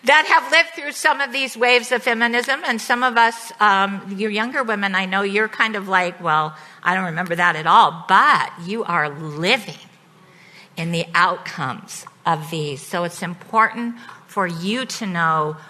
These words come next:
where they came from, because they just didn't explode out of nothing. These ideas have been firmly planted for years. So prior to nineteen sixty, we had the first wave, which was women's right to vote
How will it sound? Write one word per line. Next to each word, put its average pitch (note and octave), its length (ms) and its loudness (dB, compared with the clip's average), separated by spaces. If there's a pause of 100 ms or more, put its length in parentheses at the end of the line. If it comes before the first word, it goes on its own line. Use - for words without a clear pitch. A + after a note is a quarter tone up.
(140)
where D#3+ 180 0
they D3+ 100 -2
came D#3+ 360 -6
from, C3 260 -4
because F3 260 -8
they F#3 120 0
just G#3+ 280 -4
didn't D#3+ 320 -4 (800)
explode F3+ 600 0
out D3+ 160 2
of D3+ 60 -6
nothing. D3+ 500 -6 (760)
These F#3+ 180 -4
ideas F#3+ 460 -2
have F#3 180 -8
been D3+ 140 -10
firmly F3 400 -8
planted D#3+ 640 -10
for - 180 -12
years. C#3+ 640 -10 (440)
So A3+ 200 2
prior C#4+ 460 6 (160)
to A#3+ 340 0
nineteen G#3 420 -2
sixty, A3 360 -2
we F3+ 120 -4
had G3 180 0
the E3+ 60 -6
first - 460 -6
wave, E3 300 -2
which F3 180 -12
was E3 160 -10
women's G3 380 -8
right F#3 240 -2
to D#3+ 120 -14
vote D#3+ 540 -4